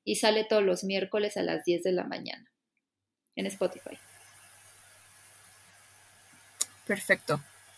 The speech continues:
Speaker 2: Muy bien, para que lo vayan a escuchar. Y no sé si también quieras mencionar ahora sí que tu otro podcast que tienes con, con Lucero
Speaker 1: Con
Speaker 2: Chimal,
Speaker 1: Chimal. <laughs>
Speaker 2: de, de No Más por Hablar. ¿También quieres hablarnos de ese?
Speaker 1: Pues ese es
Speaker 2: Para que
Speaker 1: más,
Speaker 2: también lo
Speaker 1: ese
Speaker 2: vayan a
Speaker 1: sale
Speaker 2: escuchar.
Speaker 1: los,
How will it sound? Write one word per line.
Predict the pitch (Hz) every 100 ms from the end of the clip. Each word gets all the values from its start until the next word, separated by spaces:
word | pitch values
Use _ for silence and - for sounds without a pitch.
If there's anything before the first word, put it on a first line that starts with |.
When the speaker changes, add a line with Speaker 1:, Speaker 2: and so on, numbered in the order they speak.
| - - -
Speaker 2:
Muy | 220 269
bien, | 240 185 196 -
para | 196 202
que | 202
lo | 196
vayan | 202 226 254
a | 208
escuchar. | - 220 - 185 - - - - -
Y | 269
no | 285
sé | 330
si | 339
también | 208 208 226
quieras | 247 247 254 254 -
mencionar | 285 208 208 202 214 202 208 208 - -
ahora | 208 208 220
sí | 226
que | 226
tu | 226 202
otro | 196 208 208
podcast | 220 - 208 220 - -
que | 349 247
tienes | 190 196 202 208
con, | - 202 196 196 190 185 185 220 -
con | - 202 196
Lucero | 196 208 208
Speaker 1:
Con | 202
Speaker 2:
Chimal, | 185 233 226
Speaker 1:
Chimal. | 190 262 - - -
<laughs> | 247 208
Speaker 2:
de, | 202 202 196 190 185 185 190 202 - -
de | 208
No | 226
Más | 226 226
por | 233
Hablar. | 214 190 196 202
¿También | 196 202 226
quieres | 220 220
hablarnos | 220 185 196 233 262 311
de | 269 240
ese? | - 262 - - - 285 - - - -
Speaker 1:
Pues | 254 254 285
ese | 302 - 370 440 233
es |
Speaker 2:
Para | 196
que | 202
Speaker 1:
más, | 233
Speaker 2:
también | 180 185
lo | 220
Speaker 1:
ese | 220
Speaker 2:
vayan | 202 208
a | 269
Speaker 1:
sale | 269
Speaker 2:
escuchar. | 233 190
Speaker 1:
los, | 247